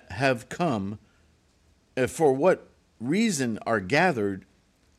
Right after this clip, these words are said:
those of huge bodies and great supernatural penetrations,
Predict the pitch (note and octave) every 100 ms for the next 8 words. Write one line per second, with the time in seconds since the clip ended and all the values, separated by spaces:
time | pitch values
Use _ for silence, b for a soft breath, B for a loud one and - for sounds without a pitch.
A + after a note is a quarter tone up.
0 | _ G2 C#3 E3+ D#3+ C3 G#2+ F2+ D#3+ C4
1 | G#3+ A2 G2 D#2+ D#2+ F2 G#2 G#2 F#2+ D#3
2 | A3+ A3 B2+ C3 A2 G#2+ G2+ G#2+ F2 G2+
3 | F2+ E2 A2+ A#2 - G1+ - -